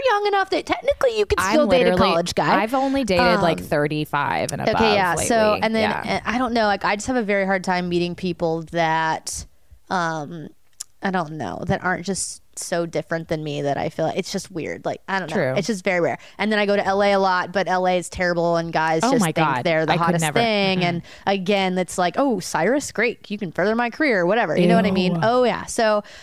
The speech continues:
Speaker 1: and it's really hard. And, um, I just don't, I don't know. I'm, and I'm, but I'm at this place, and I've been in this place for a while. So my last relationship was, like, two and a half years ago. Um, and it was a bit of a rebound relationship, if I'm honest. And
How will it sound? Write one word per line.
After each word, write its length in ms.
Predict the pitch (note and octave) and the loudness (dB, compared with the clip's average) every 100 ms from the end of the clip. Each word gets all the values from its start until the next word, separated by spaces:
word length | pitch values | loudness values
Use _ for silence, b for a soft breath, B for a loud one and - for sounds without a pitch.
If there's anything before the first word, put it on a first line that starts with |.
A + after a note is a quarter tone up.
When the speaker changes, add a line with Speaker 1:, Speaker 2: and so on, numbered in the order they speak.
| B | B
Speaker 1:
and 160 | - E4 | -4 0
it's 140 | G4+ | 0
really 320 | G#3+ G#3+ B3+ C#4 | 0 2 2 2
hard. 520 | A3+ G3 G3+ B3 B3+ | 2 2 2 2 0
And, 340 | G3 G3 F#3+ F#3 | 0 0 -2 -2
um, 600 | F#3+ F3+ - F#3 F#3 F#3+ - - - - - | -2 -2 -6 -10 -12 -14 -16 -16 -20 -18 -10
I 80 | G#3 | -6
just 220 | A#3 - | -6 -4
don't, 140 | G3+ | -4
I 60 | G3 | -4
don't 140 | G3 | -4
know. 220 | F3+ F#3+ - | -2 -4 -4
I'm, 160 | F#3 G3 | -6 -2
and 140 | G#3+ | 0
I'm, 80 | G#3 | 2
but 280 | G#3 - G3+ | 0 0 0
I'm 140 | G#3+ | 0
at 160 | G#3 G3 | 0 -4
this 140 | A3+ | -6
place, 420 | - F#3 F3 G3+ A3 | -8 -2 -2 0 -2
and 60 | |
I've 220 | G3+ - | -4 -4
been 140 | - F3 | -4 -2
in 80 | F#3 | -4
this 120 | D#3 | -6
place 200 | - - | -6 -6
for 80 | D3+ | -2
a 40 | |
while. 220 | C#3+ D3+ | -2 -2
So 120 | - | -4
my 80 | F#3 | -4
last 260 | F3 F3 - | 0 -2 -2
relationship 360 | F3+ F3 - | -2 -2 -10
was, 80 | - | -10
like, 160 | E3 - | -10 -8
two 80 | F3 | -8
and 80 | E3 | -6
a 40 | |
half 120 | D#3+ | -6
years 240 | D3+ C#3+ - | -6 -6 -4
ago. 300 | - - - b b b b | -4 -4 -6 b b b b
Um, 440 | F#3 F#3 E3+ C#3+ - | -2 0 -2 -4 -4
and 100 | G3 | -2
it 20 | F#3+ | 0
was 100 | G3+ | 0
a 100 | F#3 | 0
bit 240 | F3 F#3+ | 0 0
of 100 | C4 | 2
a 80 | D#4 | 2
rebound 440 | D4+ D4+ D4+ D4 | 2 2 2 2
relationship, 640 | D4 C#4+ C#4+ - C#4 C#4+ C4 | 2 2 2 -2 -2 0 0
if 100 | A3 | 0
I'm 120 | A3 | 0
honest. 500 | G#3 G3+ G#3 G#3 - - | 2 2 2 0 -2 -2
And 400 | F#3+ F#3+ F#3 | 0 0 0